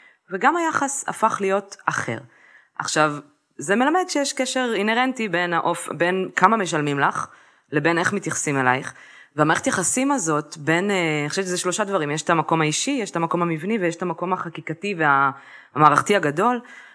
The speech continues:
המערכת יחסים הזאת קיימת. מנהל מתייחס אחרת לעובדים שהוא משלם להם פחות ממינימום,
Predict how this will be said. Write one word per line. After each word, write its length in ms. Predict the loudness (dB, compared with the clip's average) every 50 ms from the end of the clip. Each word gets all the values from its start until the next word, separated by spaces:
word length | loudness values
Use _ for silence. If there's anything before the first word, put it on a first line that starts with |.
| _ -2
המערכת 280 | 0 2 2 2 0 -2
יחסים 400 | -2 -2 -2 -2 0 0 0 2
הזאת 420 | 2 0 0 0 0 0 0 -2
קיימת. 760 | -8 -4 -2 0 0 2 0 0 0 -2 -6 -8 -10 -12 -14 -14 _ _ _ -12 -6
מנהל 580 | -2 0 2 2 4 4 2 2 2 2 0 0
מתייחס 520 | -2 -4 -4 -4 -4 0 0 0 -2 -2
אחרת 360 | -6 -2 0 0 0 0 0
לעובדים 380 | 0 -2 -2 -2 -2 -2 -2 -2
שהוא 160 | -2 -4 -4
משלם 340 | -4 -2 0 2 2 2 4
להם 260 | 2 2 2 0 -2 -6
פחות 260 | -4 -2 0 0 2 2
ממינימום, 600 | 2 0 2 2 0 0 -2 -2 -2 -4 -6